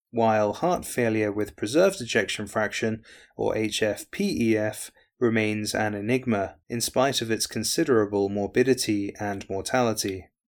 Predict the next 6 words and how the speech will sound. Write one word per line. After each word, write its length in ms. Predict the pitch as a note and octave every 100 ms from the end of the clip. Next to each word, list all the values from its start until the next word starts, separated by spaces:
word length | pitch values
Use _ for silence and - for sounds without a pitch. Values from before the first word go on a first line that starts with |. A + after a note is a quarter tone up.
| _ - - - -
Indeed, 600 | - C3+ C3 E3 C#3+ A2+ - _ _
inhibitors 800 | - A#2+ F3 F#3+ E3+ A#2+ G#2 G2+
of 280 | - A2+ -
the 200 | A2 G#2
renin-angiotensin-aldosterone 2250 | G#2 B2+ B2+ A#2+ A2 A2+ A2 A2 G#2 - G#2+ G#2+ - G#2+ G#2 A2 G#2 G2+ C3+ - - A#2+ A2 G#2
system 560 | A#2+ - - A2 G#2+